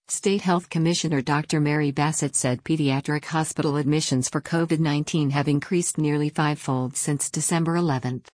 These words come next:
In the week that ended December eleventh, twenty-second children were admitted to New York City hospitals, she said. Last week, one hundred nine kids were admitted through December twenty-third.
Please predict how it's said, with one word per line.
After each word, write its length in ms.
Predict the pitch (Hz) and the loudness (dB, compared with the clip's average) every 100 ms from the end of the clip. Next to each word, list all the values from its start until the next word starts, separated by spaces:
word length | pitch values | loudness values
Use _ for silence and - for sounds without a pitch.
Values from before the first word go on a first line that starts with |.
| _ _ _ | _ _ _
In 140 | 190 180 | 2 4
the 80 | |
week 220 | 175 190 - | 4 2 2
that 180 | 151 - | -2 2
ended 260 | 160 147 | 2 2
December 460 | 143 143 170 165 151 | 0 0 0 0 0
eleventh, 580 | 139 139 139 135 139 - _ - - _ - | 0 0 0 -2 -2 -8 _ -20 -20 _ -4
twenty-second 680 | 175 190 202 - 175 156 | 2 2 2 0 0 0
children 500 | - 180 160 143 139 | 0 -2 -2 -2 0
were 120 | 143 143 | 0 0
admitted 340 | 147 160 139 | 2 2 0
to 80 | 160 | 2
New 160 | 151 160 | 2 4
York 280 | 147 147 | 4 2
City 280 | - 175 156 | 0 2 2
hospitals, 800 | 143 160 147 143 139 135 131 - _ | 2 0 0 -2 -2 -2 -4 -6 _
she 200 | - 156 | -4 0
said. 380 | 135 - 120 120 - _ _ - | 0 0 -2 -4 -10 _ _ -2
Last 340 | 185 196 - | 2 2 0
week, 380 | 147 143 131 - _ - | 0 0 -2 -10 _ 0
one 200 | 180 202 | 2 4
hundred 300 | 208 196 180 | 4 2 2
nine 260 | 165 151 | 2 2
kids 360 | 156 180 170 - | 0 0 0 0
were 100 | 147 | -2
admitted 380 | 143 160 151 - | 0 0 0 0
through 160 | 156 | 0
December 480 | 139 147 - 160 170 | 2 0 0 0 0
twenty-third. 720 | 170 165 151 151 143 123 127 | 0 0 0 0 -2 -4 -8